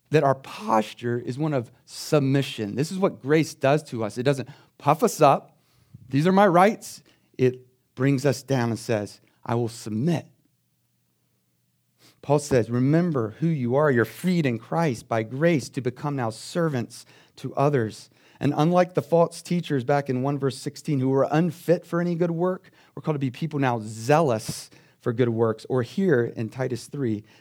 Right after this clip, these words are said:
to be people ready for every good work. Not unfit and unable, but ready for every good work. But maybe you're asking, "Andrew,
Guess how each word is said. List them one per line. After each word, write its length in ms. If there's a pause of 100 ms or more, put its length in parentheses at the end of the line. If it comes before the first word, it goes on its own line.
to 80
be 120
people 360
ready 640 (720)
for 200
every 240
good 160
work. 360
Not 280
unfit 580
and 140
unable, 500
but 220
ready 580 (380)
for 180
every 400 (400)
good 160
work. 480 (2250)
But 280
maybe 220
you're 100
asking, 360
"Andrew, 380